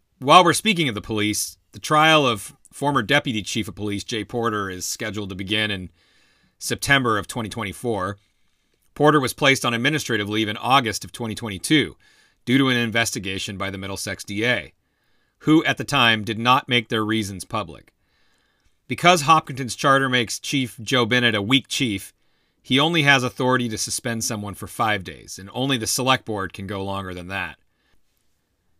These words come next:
It's just unbelievable to think that the D A would have told Bennett and the select board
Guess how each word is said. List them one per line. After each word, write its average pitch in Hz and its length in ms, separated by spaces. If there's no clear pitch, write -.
It's 147 180
just 202 220
unbelievable 156 560
to 120 80
think 123 320
that 113 160
the 110 80
D 123 300
A 120 160
would 113 180
have 107 140
told 120 320
Bennett 117 360
and 104 120
the 104 40
select 120 380
board 107 400